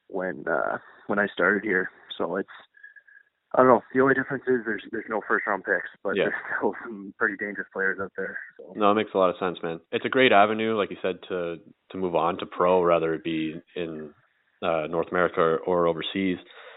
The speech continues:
Speaker 2: But it seems like it's, like, a really good, uh, mix of skill, like you said, and then just,
Speaker 1: Yeah.
Speaker 2: you know, there's no age cap. Like, anyone could, can go to school, right?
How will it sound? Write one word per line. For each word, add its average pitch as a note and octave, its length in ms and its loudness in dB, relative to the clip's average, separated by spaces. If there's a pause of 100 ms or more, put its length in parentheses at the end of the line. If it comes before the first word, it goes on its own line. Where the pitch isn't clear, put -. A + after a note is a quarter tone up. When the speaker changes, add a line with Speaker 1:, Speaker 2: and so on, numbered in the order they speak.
(220)
Speaker 2:
But G2 60 6
it F#2+ 100 0
seems A#2+ 160 4
like A2 140 8
it's, G#2 100 2
like, G#2 120 2
a F#2+ 60 4
really G2 300 4
good, F#2 320 0
uh, E2 280 4 (140)
mix F#2+ 300 0
of E2+ 160 -2
skill, F2 380 2
like F2+ 160 -4
you E2+ 120 -6
said, F2 200 4 (440)
and F#2 160 0
then F2 200 2
just, E2+ 240 0
Speaker 1:
Yeah. G#2 180 2 (140)
Speaker 2:
you G2 100 -2
know, E2+ 300 -2 (120)
there's F#2+ 280 -2
no F2+ 600 2 (140)
age G2 220 -2
cap. D#2 260 -2
Like, D#2+ 240 -6
anyone F#2 340 -2
could, F2 160 -6 (280)
can F2+ 140 -8
go F2+ 120 0
to E2+ 60 -4
school, F#2+ 280 0
right? E2+ 220 2